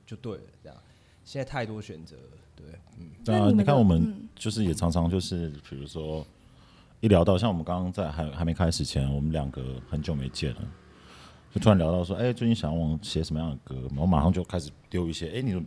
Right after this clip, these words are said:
Speaker 2: 怎么听，没有听过这个团？啊，那你有听过这个？”这样，就是，对啊，因为太多，太多东西，太多资讯。
Speaker 3: 那你们的创作灵感都会来自于哪里啊？
Speaker 2: 其实我老实说，我觉得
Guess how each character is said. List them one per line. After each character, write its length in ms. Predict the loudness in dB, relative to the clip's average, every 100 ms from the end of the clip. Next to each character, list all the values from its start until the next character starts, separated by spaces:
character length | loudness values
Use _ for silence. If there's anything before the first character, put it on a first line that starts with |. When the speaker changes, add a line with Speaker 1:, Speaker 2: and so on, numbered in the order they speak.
| -8
Speaker 2:
怎 120 | -6
么 100 | -4
听， 140 | -2
没 80 | 0
有 60 | 0
听 100 | 0
过 100 | -2
这 80 | -4
个 80 |
团？ 160 | -6 -6
啊， 120 | -4
那 80 | -2
你 60 | -2
有 100 | -2
听 120 | -4
过 100 | -4
这 60 | -6
个？” 80 | -10
这 100 | -10
样， 100 | -12 -12
就 100 | -10
是， 220 | -8 -8 -10 -18 -20 _ -20 _ _ _ _
对 140 | 2 4
啊， 280 | 4 2 0
因 60 |
为 60 | -2
太 160 | 0 2
多， 140 | 2
太 400 | -2 -4 -2 0
多 160 | -2 0
东 200 | 2 2
西， 260 | 0 -4
太 140 | -2 -4
多 120 | -4
资 220 | -8 -10
讯。 220 | -10 -12 -12 -14 -18 -20 _ _ _ _ _
Speaker 3:
那 80 | -4
你 80 | -2
们 120 | -2
的 80 | -4
创 280 | -4 -4 -2
作 320 | 0 0 -2
灵 140 | -6 -8
感 180 | -10
都 120 | -6 -4
会 180 | -4
来 240 | -6 -10 -10
自 220 | -10 -10
于 80 | -10
哪 240 | -12 -14
里 140 | -14 -16
啊？ 180 | -16 -20 _ _ _ _ _ _ _ _ -18
Speaker 2:
其 160 | -14
实 180 | -12 -6
我 140 | -4
老 160 | -4 -6
实 160 | -10 -10
说， 180 | -6
我 140 | -4 -6
觉 160 | -6
得 260 | -4 -4 -4